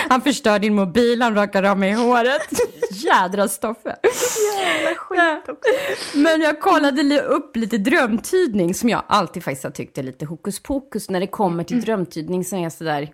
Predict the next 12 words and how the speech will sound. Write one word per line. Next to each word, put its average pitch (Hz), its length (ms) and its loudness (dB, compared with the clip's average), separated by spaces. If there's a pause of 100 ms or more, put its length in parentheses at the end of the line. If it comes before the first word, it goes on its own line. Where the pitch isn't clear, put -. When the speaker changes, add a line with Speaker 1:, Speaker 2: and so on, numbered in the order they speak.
(380)
Speaker 2:
Ja. 180 260 -2
Speaker 1:
drömmer 165 260 2
du 170 80 0
så, 349 300 2
så 247 100 -4
betyder 240 200 0
det 180 80 2
att 170 80 -4
du 160 80 -4
ska 180 140 -2
dö. 160 120 0
Speaker 2:
Mm. 254 220 2